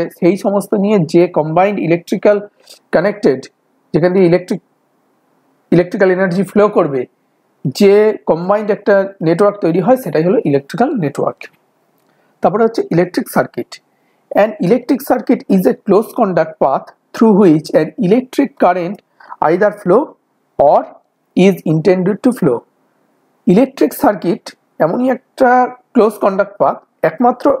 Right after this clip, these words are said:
ক্লোজ কন্ডাক্ট পাথের মধ্যে দিয়ে কিন্তু ইলেকট্রিক কারেন্ট ফ্লো হয়, কোনো ওপেন সার্কিটে কিন্তু ইলেকট্রিক কারেন্ট ফ্লো করে না। Electric circuit is a closed conduct path through which an electric current either flow or intended to flow। ইলেকট্রিক সার্কিট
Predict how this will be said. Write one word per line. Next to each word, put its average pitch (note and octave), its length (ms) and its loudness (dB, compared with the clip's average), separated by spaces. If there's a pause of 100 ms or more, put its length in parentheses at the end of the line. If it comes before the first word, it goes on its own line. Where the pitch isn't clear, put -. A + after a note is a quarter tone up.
(540)
ক্লোজ A#3 200 2 (120)
কন্ডাক্ট C4 380 -2
পাথের A#3 300 0
মধ্যে G3+ 280 0
দিয়ে B3 180 -2
কিন্তু B3+ 140 2 (100)
ইলেকট্রিক E3+ 360 -2
কারেন্ট A#3+ 280 -2
ফ্লো E3 140 2 (100)
হয়, B2+ 160 -4 (440)
কোনো - 140 2 (140)
ওপেন D#3+ 280 -2
সার্কিটে G#3+ 440 -2
কিন্তু E3+ 180 -2 (140)
ইলেকট্রিক D#3+ 380 -2
কারেন্ট G3+ 280 -2
ফ্লো D3 100 2 (160)
করে D3+ 180 2 (100)
না। G3 80 2 (880)
Electric - 360 -2 (100)
circuit C#4 340 -2 (200)
is F#3 80 2 (100)
a - 80 -10
closed A3 300 0
conduct A#3+ 380 -2
path C4 220 0
through G3+ 280 2
which G3+ 300 2 (220)
an E3+ 80 -2 (140)
electric B3 460 0
current C4 240 0 (140)
either G#3 300 0
flow A3 180 2 (100)
or F#3+ 60 2 (160)
intended G3+ 460 0
to B3+ 140 4
flow। C3 180 0 (200)
ইলেকট্রিক G3+ 400 0 (140)
সার্কিট A#3 300 0